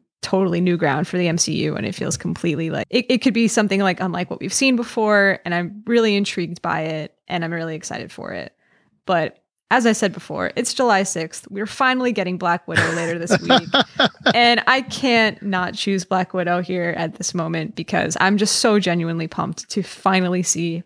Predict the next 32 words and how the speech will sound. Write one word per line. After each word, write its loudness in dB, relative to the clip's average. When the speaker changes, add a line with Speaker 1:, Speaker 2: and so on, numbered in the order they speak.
Speaker 1:
this -8
movie. -2
And -2
I'm 0
happy 0
with -6
how 0
having 2
Black 2
Widow 0
rounds 2
out 0
my -4
roster. -6
So -10
I'm 4
gonna 4
take 2
Black 0
Widow. 4
And 0
then 2
we, -4
Trey, 0
you 0
don't 2
have 2
any -2
other -4
choices -8
to -14
make -8